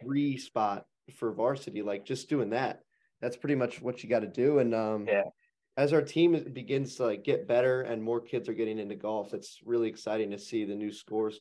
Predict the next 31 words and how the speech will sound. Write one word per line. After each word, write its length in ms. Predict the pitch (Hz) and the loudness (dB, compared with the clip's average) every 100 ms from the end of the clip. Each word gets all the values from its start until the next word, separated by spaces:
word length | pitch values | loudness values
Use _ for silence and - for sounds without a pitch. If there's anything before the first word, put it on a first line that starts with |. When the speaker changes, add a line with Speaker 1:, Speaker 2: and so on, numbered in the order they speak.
| - | -10
Speaker 1:
coming 180 | 101 98 | -8 -8
up. 200 | 95 - _ _ _ _ 98 | -10 -14 _ _ _ _ -8
And, 280 | 101 95 - | -6 -2 6
uh, 220 | 107 101 | 6 6
Speaker 2:
Yeah, 60 | - - - | 2 -4 0
for 60 | |
sure. 300 | - 123 101 | 4 6 4
Speaker 1:
yeah. 200 | - - - _ _ _ _ _ _ - | 0 -4 -10 _ _ _ _ _ _ 4
Speaker 2:
And 120 | 131 | 8
for 100 | 160 | 10
Speaker 1:
Yeah. 20 | |
Speaker 2:
anybody 300 | 170 180 165 139 | 10 12 10 10
who, 180 | 143 139 123 | 6 4 2
who's, 460 | 135 127 135 113 | 0 2 2 4
uh, 180 | 123 113 | 4 4
wondering 440 | 107 123 127 139 131 | 4 4 6 4 6
here, 260 | 147 143 - - - _ - | 4 4 -2 -20 -20 _ 8
I've 180 | 143 156 | 10 10
been 100 | 151 | 6
playing 240 | 165 151 | 6 8
golf 240 | 139 139 - | 10 8 8
since 200 | 127 135 | 2 4
I 100 | 123 | 4
was 120 | 104 | 4
seven. 480 | - 127 139 135 131 | 2 4 4 0 2
I 80 | 131 | 2
don't 100 | 131 | 4
know 100 | 127 | 4
about 240 | 113 113 | 4 2
Andrew, 380 | 120 120 120 113 | 4 2 4 4
but 240 | 107 113 | 8 6